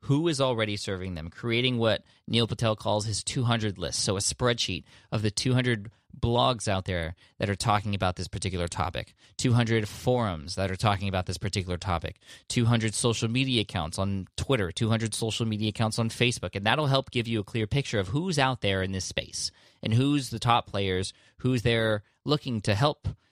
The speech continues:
and be some of the top players as well, and who you could potentially connect with too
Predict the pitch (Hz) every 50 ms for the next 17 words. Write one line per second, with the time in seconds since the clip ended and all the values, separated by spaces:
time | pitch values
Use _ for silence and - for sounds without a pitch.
0 | _ _ - 101 104 98 92 107 104 104 98 90 90 - - _ _ _ _ -
1 | - 104 98 95 90 - 101 71 - 104 95 90 90 90 90 - 110 117 117 113
2 | 113 113 110 - _ - - - _ - - 107 110 107 107 107 107 - 127 131
3 | 147 156 135 131 127 - - 113 - 107 101 - 104 101 - - 95 95 - -
4 | - - 107 104 101 - - 98 87 85 - _ _ - - - 123 101 69 69
5 | - 107